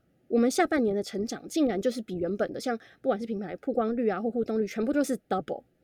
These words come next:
那这是让我很吃惊的一件事情，因为我们又不是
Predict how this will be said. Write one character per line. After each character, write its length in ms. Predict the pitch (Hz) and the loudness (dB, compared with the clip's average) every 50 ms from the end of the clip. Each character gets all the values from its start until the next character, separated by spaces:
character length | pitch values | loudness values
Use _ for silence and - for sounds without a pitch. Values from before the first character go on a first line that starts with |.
| _ _ _ _ _ _ - | _ _ _ _ _ _ 6
那 80 | - 427 | 6 8
这 80 | 403 415 | 8 8
是 60 | 403 | 8
让 100 | 427 359 | 8 8
我 80 | 311 | 8
很 140 | 320 277 214 | 6 6 2
吃 240 | 208 - - 285 262 | 0 0 0 0 2
惊 160 | - 285 294 | 4 6 6
的 80 | 269 208 | 6 4
一 60 | 202 | 4
件 180 | 220 226 202 202 | 2 2 0 0
事 160 | - 233 208 | -2 -4 -6
情， 180 | - - - - - | -6 -8 -8 0 4
因 100 | 302 311 | 6 8
为 160 | 349 339 294 - _ _ _ _ _ _ _ - | 8 6 4 2 _ _ _ _ _ _ _ 2
我 100 | - 254 | 4 6
们 100 | 247 294 | 8 8
又 80 | 339 | 6
不 140 | 285 233 254 | 6 4 2
是 260 | - - 294 262 - | 2 2 2 0 0